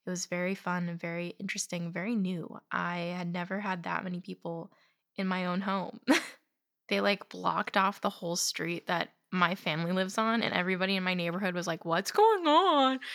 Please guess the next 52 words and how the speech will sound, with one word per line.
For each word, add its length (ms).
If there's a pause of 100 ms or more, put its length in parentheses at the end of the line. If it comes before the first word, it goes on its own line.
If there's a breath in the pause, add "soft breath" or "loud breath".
(340 loud breath)
And 360 (120)
they 160
eventually 340
found 220
out 100
they 80
were 80
shooting, 320
like, 160
a 60
thing 340 (120)
<laughs> 80
at 460
our, 220 (640 loud breath)
at 80
our 240
home. 300
And 180
we 140
didn't 180
even 260
know. 400
My 180
family 260
was 160
like, 120 (340 loud breath)
"Who, 300 (260 loud breath)
who 140
blocked 380
off 180
our 120
street 360
and 160
doesn't, 420
and 140
doesn't 240
allow 360
us 160
to 80
park 360
here? 220
This 160
is 160
really 240
stupid. 560
We 80
don't 140
have 160
any 180
way 300
to 40
park." 500